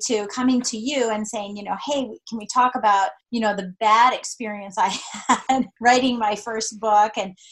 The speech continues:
you know, and how I need to get, overcome that limiting belief that everything about writing a book is bad experience." So I really thank you for, you know, shedding some light on that. And I know that that's something that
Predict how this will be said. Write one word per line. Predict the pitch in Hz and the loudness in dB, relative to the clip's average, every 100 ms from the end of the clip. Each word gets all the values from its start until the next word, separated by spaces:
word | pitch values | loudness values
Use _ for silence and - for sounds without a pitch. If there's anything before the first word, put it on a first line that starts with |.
| - - | -18 -4
you | 240 | -2
know, | 226 214 | 0 0
and | 226 | 0
how | 240 233 233 233 - | 2 2 4 0 0
I | 208 220 220 | 0 0 -6
need | 220 220 | -8 -8
to | 240 | -8
get, | 214 - | -8 -6
overcome | 220 220 - 247 240 233 | -6 -6 -4 -2 -2 -2
that | 190 185 | -2 -2
limiting | 208 214 202 190 | -6 -8 -10 -12
belief | 196 208 220 - | -10 -6 -6 -6
that | 180 - 226 | -8 -4 -2
everything | 233 247 240 202 | 2 0 -2 -4
about | 190 180 | 0 0
writing | 196 185 185 | 0 -4 -6
a | 180 | -10
book | 185 185 | -12 -12
is | 180 | -6
bad | 185 180 | 0 0
experience." | 175 - - 196 185 165 - | -2 -10 -8 -8 -8 -10 -8
So | 208 185 - | -6 -6 -2
I | - 220 | 0 2
really | 233 220 208 | 2 0 -2
thank | 220 214 | -6 -6
you | 208 202 | -10 -8
for, | 202 190 180 - | -6 -6 -6 -12
you | 202 185 | -14 -8
know, | |
shedding | 180 214 202 | -6 -6 -6
some | 202 208 | -10 -6
light | 180 180 185 - | -4 -4 -6 -8
on | 185 | -6
that. | 185 180 180 - | -4 -2 -2 -4
And | 190 | -6
I | 190 | -6
know | 202 202 190 | -4 -4 -4
that | 185 185 | -6 -6
that's | 202 - | -6 -6
something | 202 185 175 | -10 -10 -12
that | 170 | -12